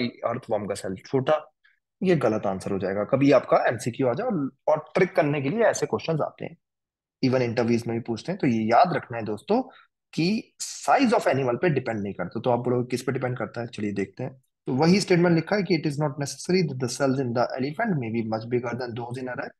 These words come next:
The size of the cell is related to its function।" लिख दो notes में कि size जो है वो function पे dependent होता है। जैसे nerve cells हाथी, चूहे में बहुत elongated और large होते हैं,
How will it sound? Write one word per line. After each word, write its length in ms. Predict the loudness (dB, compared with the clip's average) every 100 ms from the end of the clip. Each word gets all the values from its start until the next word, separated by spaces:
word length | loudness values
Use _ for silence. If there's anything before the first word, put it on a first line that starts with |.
| _ _ _ _ _ _ -4
The 140 | 0
size 240 | 4 4 4
of 20 |
the 220 | 4 2 4
cell 180 | 4
is 180 | 4 2
related 420 | 0 0 0 0 -2 -2
to 100 | -2
its 260 | -2 -4
function।" 540 | -4 -4 -2 -2 0 -4
लिख 200 | -6 -4
दो 300 | 2 2 2
notes 420 | -2 -4 -6 -6
में 260 | -4 -6 -8 _ _ -8
कि 80 | -6
size 400 | -4 -2 -2 -4
जो 120 | -4
है 100 | -2
वो 120 | -2
function 420 | -2 -2 -2 -2
पे 80 | -2
dependent 400 | -2 -2 -4 -4
होता 200 | -4 -4
है। 140 | -6 -8 -20 _ _ -10
जैसे 260 | -6 0 2
nerve 360 | 2 2 0
cells 600 | 0 2 2 0 -10 -14 _ _ _ _ _ _ _ _ -2
हाथी, 560 | 2 2 2 0 _ _ _ -2
चूहे 420 | 4 6 6 4 0 -8 -8
में 200 | -8 -2
बहुत 260 | 2 2
elongated 800 | 0 -4 2 2 2 0 0 0
और 220 | 0 0
large 260 | 0 -2 -4
होते 220 | -8 -18 -20
हैं, 140 | -20